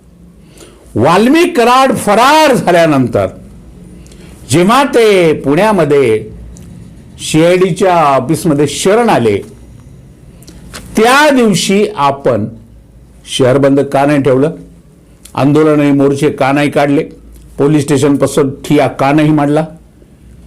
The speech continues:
आपण काही केलेलं नाही त्या एक तारखेला. त्यानंतर प्रश्न क्रमांक तीन,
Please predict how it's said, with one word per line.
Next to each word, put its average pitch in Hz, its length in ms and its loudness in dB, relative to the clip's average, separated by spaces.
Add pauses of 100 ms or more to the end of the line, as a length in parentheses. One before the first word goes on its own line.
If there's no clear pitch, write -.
(140)
आपण 254 220 0
काही 254 260 2
केलेलं 285 300 2
नाही 240 220 0
त्या 190 100 2
एक 170 260 -2
तारखेला. 113 540 -2 (1300)
त्यानंतर 240 800 2
प्रश्न 196 340 -2
क्रमांक 269 500 0
तीन, 226 720 0